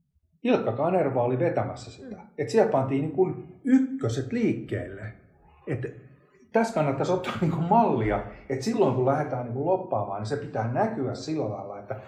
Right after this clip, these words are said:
Speaker 1: siellä on kaikki merkittävät toimijat mukana, jotka siltä alueelta on, jotta se on uskottava.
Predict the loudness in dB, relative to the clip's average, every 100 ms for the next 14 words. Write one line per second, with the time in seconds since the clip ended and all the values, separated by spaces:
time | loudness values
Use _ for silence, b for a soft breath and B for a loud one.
0 | B -4 -2 -2 2 4 4 2 -4 -6
1 | -8 -10 -10 -2 2 2 2 -4 -8 -6
2 | -6 -2 2 2 0 -6 -6 -4 -4 -4
3 | -8 -10 -10 -8 -6 -2 2 2 0 -6
4 | -2 0 2 -2 -4 -4 -4 -4 -6 -10
5 | -12 -14 -14